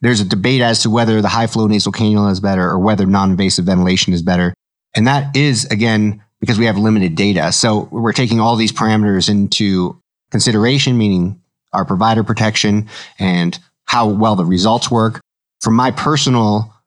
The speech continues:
practice, I am like you, Melissa, I reach for the high flow nasal cannula in this situation more than I do with the non-invasive ventilation. But obviously that can change as new data comes out. There's three things that I focus on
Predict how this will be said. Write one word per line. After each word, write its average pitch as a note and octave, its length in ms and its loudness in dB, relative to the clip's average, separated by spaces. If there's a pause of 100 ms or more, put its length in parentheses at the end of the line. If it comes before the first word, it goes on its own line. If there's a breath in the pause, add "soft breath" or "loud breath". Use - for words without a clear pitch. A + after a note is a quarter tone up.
(160)
practice, G#2+ 400 0
I A2+ 300 0 (340)
am G#2+ 120 2
like G#2 180 0
you, B2+ 100 4
Melissa, G2+ 300 2
I G2 80 2
reach G2+ 240 -2
for G2+ 120 -4
the F2+ 120 0
high G2 140 -2
flow F#2+ 160 -2
nasal F#2 240 -2
cannula F#2 560 0 (460)
in G2 120 0
this G2+ 100 0
situation F#2+ 460 0
more A2+ 300 2
than G#2 120 0
I G2 120 0
do F#2+ 220 0
with F#2 180 -2
the F#2 80 -2
non-invasive F#2+ 840 0
ventilation. F2+ 400 0
But F#2 160 -2 (580)
obviously A2+ 280 0
that G#2+ 120 0
can F#2 120 -4
change G2+ 280 0
as F#2 160 0
new F#2+ 140 2
data F#2+ 240 0
comes F2+ 240 -2
out. F2 240 -2
There's A2 140 0
three E3 220 0
things D3 280 2
that A#2+ 100 0
I A2+ 80 2
focus B2 400 -2
on G2 320 0